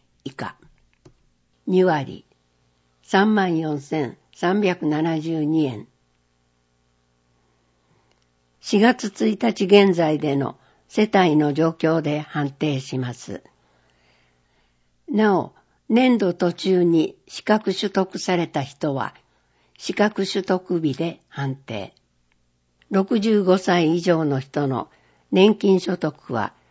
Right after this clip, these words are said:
通常の公的年金控除以外に、十五万円を控除し、計算します。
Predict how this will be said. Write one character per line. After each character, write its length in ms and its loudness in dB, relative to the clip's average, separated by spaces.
通 260 0
常 260 4
の 340 0
公 240 0
的 300 0
年 260 4
金 280 2
控 280 0
除 180 2
以 140 2
外 300 0
に、 240 -8
十 260 0
五 160 2
万 360 2
円 220 -2
を 340 -6
控 180 -2
除 160 -4
し、 380 -10
計 200 -6
算 300 -4
し 180 -12
ま 160 -6
す。 300 -16